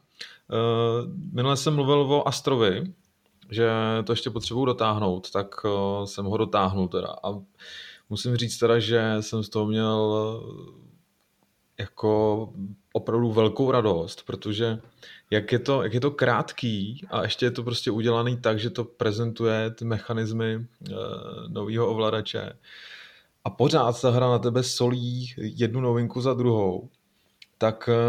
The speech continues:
eh, je to dohromady takový krásný kompaktní zážitek, eh, který ještě k tomu jako s-, se jako může pochlubit, eh, krátkou dobou, takže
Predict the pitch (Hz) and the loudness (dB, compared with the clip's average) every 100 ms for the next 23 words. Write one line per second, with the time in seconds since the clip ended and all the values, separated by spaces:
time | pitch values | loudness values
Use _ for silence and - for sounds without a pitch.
0 | 120 117 127 120 110 120 120 120 117 123 | 4 4 4 2 2 2 4 4 4 0
1 | 123 120 113 - 120 117 117 107 110 - | 0 0 0 -2 -4 -2 -2 0 -2 -2
2 | 120 120 110 117 113 120 110 117 - - | -2 0 0 -2 -2 0 0 -2 -6 -2
3 | 117 113 110 113 117 113 113 107 117 113 | 0 0 -2 -2 0 0 -2 -4 -2 0
4 | 113 104 117 113 - - - 104 101 98 | 0 0 -2 -4 -10 -20 -20 -20 -20 -20
5 | - - 73 - - - - - - _ | -20 -20 -20 -20 -18 -18 -20 -20 -20 _
6 | 110 104 - _ _ - 113 98 98 - | -8 -8 -10 _ _ -8 -6 -6 -10 -8
7 | 101 - 101 - _ - 104 101 120 117 | -6 -4 -6 -8 _ -8 -2 0 0 0
8 | - 120 107 117 98 - 117 117 117 117 | -2 -4 0 0 0 2 2 4 4 2
9 | 113 113 - - _ - 117 113 - 123 | 0 -4 -12 -20 _ -2 2 2 0 0
10 | 120 117 107 107 117 120 | 0 0 0 0 0 -2